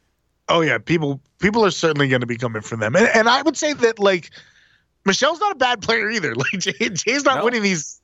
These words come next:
Speaker 1: single-handedly.
Speaker 2: No,
Speaker 1: You
Speaker 2: no,
Speaker 1: know what I
Speaker 2: she's a
Speaker 1: mean?
Speaker 2: good athlete. But, but,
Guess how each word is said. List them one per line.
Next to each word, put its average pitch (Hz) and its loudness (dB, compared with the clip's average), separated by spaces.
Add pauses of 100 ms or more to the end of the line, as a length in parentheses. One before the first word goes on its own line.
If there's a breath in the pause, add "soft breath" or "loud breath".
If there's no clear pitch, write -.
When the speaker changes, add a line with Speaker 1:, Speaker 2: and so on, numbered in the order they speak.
Speaker 1:
single-handedly. 185 0
Speaker 2:
No, 180 0
Speaker 1:
You 160 -4
Speaker 2:
no, 139 0
Speaker 1:
know 139 4
what - 2
I 135 0
Speaker 2:
she's 147 -10
a 151 -6
Speaker 1:
mean? 160 -8
Speaker 2:
good 165 -2
athlete. 165 -2 (140)
But, 139 -4
but, 147 -2